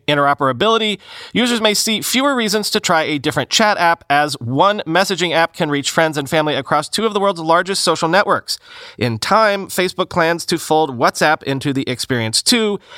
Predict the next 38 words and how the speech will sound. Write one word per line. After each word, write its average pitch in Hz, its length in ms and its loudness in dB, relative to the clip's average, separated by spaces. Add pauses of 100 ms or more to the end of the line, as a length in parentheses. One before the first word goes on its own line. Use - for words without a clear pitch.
(140)
in 226 200 2
a 202 120 0
further 180 340 2
consolidation 143 640 0
of 113 140 -2
its 117 140 -4
market 113 280 -2
power. 151 400 0 (500)
Though 127 180 0
many 147 200 0
users 156 320 0
may 151 140 0
choose 160 360 -2
to 151 100 -2
update 160 340 0
for 156 120 -2
the 135 100 -4
fun 160 180 2
enhancements, 170 500 -2
Facebook 226 380 -2
notes 208 260 0
they 185 140 -2
can 165 340 -4
then 196 440 0
opt 208 280 0
out 202 180 4
of 170 100 -8
being 175 180 -2
reachable 190 380 0
across 156 320 0
platforms 151 420 0
using 143 300 -2
new 143 120 0
privacy 135 440 -4
controls 165 640 0
after 127 260 0
the 117 80 -4
fact. - 460 -2